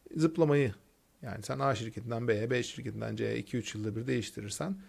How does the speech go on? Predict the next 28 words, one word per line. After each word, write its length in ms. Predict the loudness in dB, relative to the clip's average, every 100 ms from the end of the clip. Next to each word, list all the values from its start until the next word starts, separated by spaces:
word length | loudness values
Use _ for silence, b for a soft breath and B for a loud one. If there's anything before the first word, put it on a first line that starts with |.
| B B _ -18
işte 180 | -6 0
yedinci, 340 | 2 0 0
sekizinci 380 | 0 0 0 0
zıplamanda 540 | -2 -2 -2 0 -2
çok 200 | 0 -2
yüksek 280 | 0 0 0
para 180 | 2 0
kazanan 360 | 0 -2 -2 -2
birisi 240 | -2 -2
haline 220 | -2 -2 -4
geliyorsun. 420 | -4 -4 -2 -4 B B B B B
Herhalde 400 | 6 8 6 4
tek 220 | 4 2
dezavantaj 560 | 0 0 0 2 2
da 60 | 2
şey, 300 | 0 0 -2 -8 -12 -12 -20 -20 -8
C 240 | 2 4
V'nde 200 | 4 2
çok 220 | 2 2 2
erken 280 | 0 0 0
hareket 340 | 2 2 0
ettiğin 320 | -2 0 4
görünürse 440 | 6 6 2 -2 -2
seni 220 | -2 -2
işe 200 | 2 4
alanlar 320 | 4 2 2
almak 300 | 2 0 -4
istemeyebilirler. 840 | -6 -6 -6 -6 -6 -6 -8 -12